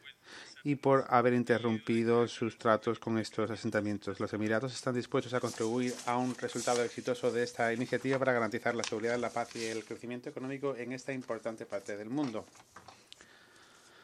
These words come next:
Señor presidente,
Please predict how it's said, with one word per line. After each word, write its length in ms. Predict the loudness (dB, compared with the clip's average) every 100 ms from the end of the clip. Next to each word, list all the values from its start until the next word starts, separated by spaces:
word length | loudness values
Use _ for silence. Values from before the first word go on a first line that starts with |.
| -20 -20 -20 -20 -20 -20 -20 -20 _ _ _ _ _ -20 -20 -14
Señor 340 | 0 2 2
presidente, 720 | 0 -4 -2 -2 0 0 -2